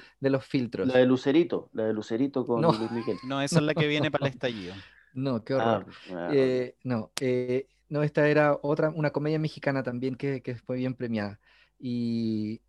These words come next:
Speaker 1: eh, buscaba comedia y llego a esto esperando reírme a carcajadas, digamos, ¿no? Y, y creo que fue un, a-, eh, un tiro por la culata en ese sentido, pero una muy buena, una muy buena suerte el poder haber generado,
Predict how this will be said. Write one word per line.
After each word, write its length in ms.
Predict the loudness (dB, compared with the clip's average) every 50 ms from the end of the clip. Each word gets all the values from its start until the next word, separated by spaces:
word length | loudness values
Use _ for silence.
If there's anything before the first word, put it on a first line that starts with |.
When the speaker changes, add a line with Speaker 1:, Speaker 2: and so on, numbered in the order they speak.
| _ _ -8
Speaker 1:
eh, 340 | -6 -6 -6 -6 -8 -10 -14 _ _ _
buscaba 380 | -4 -4 -2 2 2 4 4 4
comedia 580 | 2 2 4 4 4 4 4 4 2 0 -2 -6
y 240 | -8 -8 -6 -2 2
llego 180 | 2 4 4 4
a 80 | 4 4
esto 360 | 2 2 2 2 2 2 0
esperando 420 | -2 0 2 2 4 4 4 2
reírme 400 | 4 6 6 6 4 4 2 0
a 60 | 2 4
carcajadas, 720 | 2 2 2 2 -2 -4 0 2 2 4 4 2 -2 -4
digamos, 320 | -8 -8 -8 -8 -8 -8 -6
¿no? 240 | -6 -6 -6 -6 -8
Y, 500 | -8 -8 -8 -8 -8 -8 -8 -8 -10 -12 _ _ _ _ _ _ _ _ _ _ _ _ _ _
y 140 | -14 -8
creo 220 | -2 0 0 2 2
que 480 | 2 4 4 4 4 4 2 0 -2 -6 _ _ _
fue 300 | _ -2 0 0 2 0
un, 200 | -2 -4 -8 -14 _ _
a-, 140 | -10 -10 -10 -8
eh, 160 | -8 -8 -8 -6
un 200 | -6 -6 -6 -4
tiro 180 | -2 -2 -2 0
por 120 | 0 0
la 80 | 0 -2
culata 340 | -2 0 2 2 2 2 2
en 100 | 0 0
ese 140 | -2 -4 -4
sentido, 600 | -2 -2 -4 -4 -6 _ 0 0 0 0 -2 -6 _ _
pero 460 | -2 0 0 0 0 0 0 0 -2
una 420 | -2 -2 -4 -4 -4 -4 -4 -4 -4
muy 240 | -4 -4 -4 -2
buena, 220 | 0 0 0 0 -2 -4 -8 -10 -10 -10
una 160 | -8 -8 -6
muy 160 | -6 -6 -4
buena 200 | -2 -2 -2 -2
suerte 440 | -4 2 4 4 4 4 2 0 -2
el 120 | -2 -2 -2
poder 220 | -2 0 2 2
haber 200 | 2 2 2 -2
generado, 640 | -4 -6 -6 -4 -2 -2 0 0 0 -2 -2 -4 -8